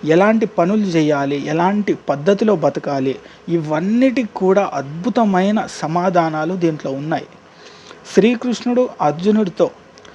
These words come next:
యుద్ధం జరిగే సమయంలో ఏ మాటలైతే చెప్పడం జరిగిందో అదే ఈ యొక్క భగవద్గీత,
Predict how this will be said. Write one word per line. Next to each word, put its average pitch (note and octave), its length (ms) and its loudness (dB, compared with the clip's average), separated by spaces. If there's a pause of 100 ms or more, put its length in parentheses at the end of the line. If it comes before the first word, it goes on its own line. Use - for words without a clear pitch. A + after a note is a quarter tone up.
(300)
యుద్ధం F#3 340 2
జరిగే G3+ 380 2
సమయంలో G3+ 680 2 (1040)
ఏ F3 220 6
మాటలైతే A3+ 760 2
చెప్పడం G3+ 580 0
జరిగిందో F3+ 480 0
అదే D#3+ 320 0
ఈ G#3+ 160 0
యొక్క - 260 -2
భగవద్గీత, D#3+ 880 0